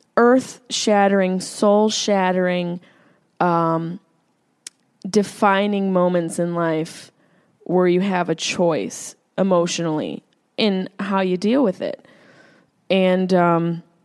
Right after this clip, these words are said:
you either go into a panic attack <laughs> or you kinda take a breath, try to make light of it, and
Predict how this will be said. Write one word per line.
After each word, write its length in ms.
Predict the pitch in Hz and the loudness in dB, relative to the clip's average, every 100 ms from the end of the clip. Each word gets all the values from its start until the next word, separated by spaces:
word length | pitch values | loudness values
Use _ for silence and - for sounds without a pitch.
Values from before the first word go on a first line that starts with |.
| _ _ _ _ _ _ - _ _ _ _ _ _ - | _ _ _ _ _ _ -16 _ _ _ _ _ _ -8
you 60 | 101 | -4
either 400 | 208 202 214 202 | -2 2 4 4
go 180 | 208 | 4
into 260 | 190 190 190 | 4 2 0
a 80 | 180 | -2
panic 460 | - 208 190 185 | -4 -2 -2 -2
attack 440 | 226 226 202 240 - - - 370 - - 349 - 339 370 - | -4 -2 0 0 0 -2 -2 -4 0 0 0 0 -2 -2 -4
<laughs> 880 | 370 - - - - - - - - | -8 -8 -16 -14 -16 -18 -18 -16 -2
or 180 | 214 | 2
you 100 | 202 | 2
kinda 300 | 202 226 202 | 0 -2 -2
take 320 | 190 - 214 233 | -4 -2 -2 -2
a 40 | |
breath, 600 | 196 185 170 202 - - _ _ _ _ _ - | 0 0 0 -2 -12 -20 _ _ _ _ _ -10
try 240 | - 214 | 0 2
to 60 | 202 | 4
make 220 | 190 175 | 0 0
light 260 | 185 180 180 | 2 2 2
of 120 | 175 | 0
it, 280 | 165 160 - | -2 -2 -6
and 600 | 180 175 175 170 170 170 | -4 -2 0 -2 -2 -8